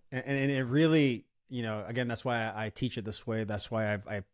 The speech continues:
approached it more holistically, because if you, if you tackle this one, all the other relationships with other people, with self, with the systems, with blockchain, with everything, it starts to shift because you start to rewire the awareness,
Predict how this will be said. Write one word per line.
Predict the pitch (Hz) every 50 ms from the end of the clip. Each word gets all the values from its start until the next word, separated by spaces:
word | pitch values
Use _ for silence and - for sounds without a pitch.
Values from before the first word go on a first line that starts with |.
| _ -
approached | - 123 - - - 139 123 120 - - -
it | 120 110 -
more | 113 113 110 107
holistically, | 90 110 107 113 117 104 - - 117 - 104 101 101 107 104
because | 101 117 - 113 107
if | 107 - -
you, | 131 127 123 127
if | 113 98 -
you | 131
tackle | 117 - - - 131 123 - - 120 101
this | 110 120 113 - 135
one, | 139 147 160 160 - - _ _ _ _ _ _ _ _ _ _ _
all | - 120 127 135 127
the | 127 127 123
other | 127 131 127
relationships | 123 131 131 135 135 - 156 143 131 - 151 160 156 - - - - - _ _ _ _ _ _
with | - 113 104 -
other | 117 101 98
people, | 95 - - 151 147 139 139 - 131 127 127 127 127 123 123 113
with | 110 107 - -
self, | - - - 123 120 120 120 120 110 - - - - _ _ _ _ _ _ _
with | - 104 110 107 101 98 - - - - - - _ _ _ _ _ _ _ _ _ -
the | 110 107
systems, | - - - 143 127 - - 135 123 120 117 117 117 120 123 104 101
with | 110 95 - -
blockchain, | 117 123 127 123 - - 127 123 110
with | 104 - -
everything, | 123 131 127 127 123 104 - - 98 95 98 107 - _ -
it | 113 -
starts | - - 117 107 -
to | 117
shift | 107 - - 123 - - - -
because | 117 - 120 113 104 101 - - - - - - _ _ _ _ _ -
you | 120 113
start | - - - 123 113 -
to | 131 120 107
rewire | 104 110 127 127 123 113 110 117 117 127 135 131 123 117 110 107
the | 98 113 113
awareness, | 104 101 98 110 117 127 135 131 120 98 85 - - - - -